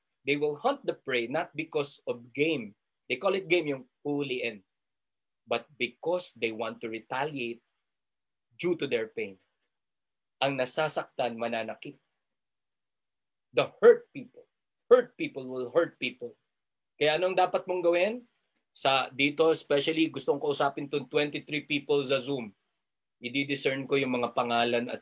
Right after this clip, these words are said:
mga mukha nila kung nagdaan sila ng pain. Ayan.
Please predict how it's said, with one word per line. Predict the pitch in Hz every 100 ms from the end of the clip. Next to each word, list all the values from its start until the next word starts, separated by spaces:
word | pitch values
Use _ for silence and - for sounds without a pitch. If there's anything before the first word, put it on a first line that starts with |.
| -
mga | 120
mukha | 117 117 117
nila | 113 113 120 123
kung | 110 107 _ _ _
nagdaan | 117 113 127 127 120
sila | 131 120
ng | 120 110 -
pain. | 117 110 101 95 _ _ _ _ -
Ayan. | 110 151 147 107